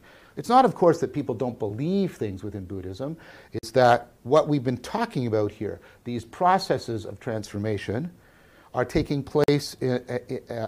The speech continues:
at the level of perspectival knowing, at the level of transforming of states of consciousness, and at the participatory level, transforming the fundamental machinery of the self, of the agent-arena relationship,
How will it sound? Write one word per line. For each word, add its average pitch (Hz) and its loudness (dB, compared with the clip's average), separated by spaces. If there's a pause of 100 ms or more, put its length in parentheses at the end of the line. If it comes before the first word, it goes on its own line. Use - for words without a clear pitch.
at 110 -6
the 113 -4
level 139 6
of 117 0
perspectival 156 2
knowing, 101 -2
at 104 -8
the 110 -8
level 120 0 (160)
of 101 -8
transforming 123 2
of 113 2
states 120 0
of 107 -8
consciousness, 175 4 (340)
and 123 -2
at 120 0
the 131 -2
participatory 127 -2
level, 101 -2 (300)
transforming 139 -2
the 113 0
fundamental 139 2
machinery 123 2 (220)
of 113 -6
the 110 -2
self, 110 4
of 104 -10
the 113 -12
agent-arena 123 -2
relationship, 110 0